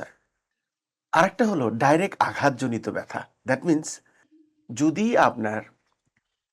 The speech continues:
কোনো আঘাত বা গাড়ির অ্যাক্সিডেন্ট বা ভারী জিনিস উঠাইতে যেয়ে হঠাৎ করে ডিস্কের মধ্যে অতিরিক্ত প্রেশার পড়ে তাহলে কিন্তু ডিস্ক প্রলাপস হতে পারে। আরেকটি কি দর্শক, এটাকে আমরা ডিজেনারেটিভ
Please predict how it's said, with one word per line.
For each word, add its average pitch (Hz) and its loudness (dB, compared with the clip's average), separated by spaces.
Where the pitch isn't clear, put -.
কোনো 156 4
আঘাত 127 4
বা 123 4
গাড়ির 127 2
অ্যাক্সিডেন্ট 131 0
বা 113 2
ভারী 127 4
জিনিস 135 0
উঠাইতে 131 -4
যেয়ে 104 2
হঠাৎ 165 -2
করে 127 2
ডিস্কের 143 -2
মধ্যে 110 -2
অতিরিক্ত 170 -8
প্রেশার 147 -2
পড়ে 107 -2
তাহলে 143 0
কিন্তু 117 -8
ডিস্ক 143 -2
প্রলাপস 101 -8
হতে - -10
পারে। - -10
আরেকটি 180 0
কি 113 -10
দর্শক, - -10
এটাকে 214 0
আমরা 123 4
ডিজেনারেটিভ 170 4